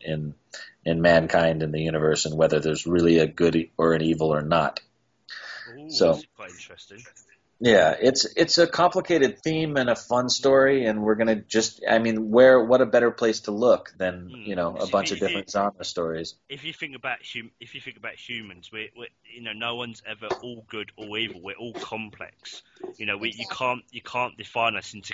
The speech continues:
Speaker 2: clearly defined, you know, parameters. And, you know, th-, there's that, there's that complexity that I really do, that I find quite interesting in life.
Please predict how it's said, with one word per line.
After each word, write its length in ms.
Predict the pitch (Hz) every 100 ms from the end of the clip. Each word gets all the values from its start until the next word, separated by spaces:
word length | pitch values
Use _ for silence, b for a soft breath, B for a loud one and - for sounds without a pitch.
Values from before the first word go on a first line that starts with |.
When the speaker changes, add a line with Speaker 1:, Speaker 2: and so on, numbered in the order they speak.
| -
Speaker 2:
clearly 400 | - 110 104 104
defined, 640 | 101 - 104 101 101 101 - - _ _
you 140 | 117
know, 140 | 95 87 87 _ _
parameters. 720 | - 113 127 101 - - - - b b b b b b
And, 240 | 107 104 110
you 80 |
know, 140 | 101 95 95 _
th-, 140 | 117 -
there's 180 | 123 -
that, 120 | - - - -
there's 120 | 120
that 140 | 127 - _
complexity 760 | - 101 131 127 - 107 101 95
that 60 | 95
I 140 | 98 107
really 200 | 107 98
do, 220 | 104 92 92
that 60 |
I 120 | 87 107
find 220 | 113 101
quite 220 | - 92
interesting 440 | 117 113 - - 90
in 140 | 82
life. 320 | 80 - -